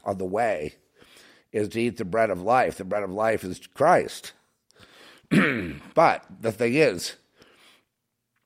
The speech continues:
it's a metaphor,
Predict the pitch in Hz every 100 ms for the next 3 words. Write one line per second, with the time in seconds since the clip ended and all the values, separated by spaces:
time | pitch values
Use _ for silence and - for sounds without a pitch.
0 | _ _ _ _ _ _ - - - -
1 | 113 113 - - 110 107 147 151 - 78
2 | 67 90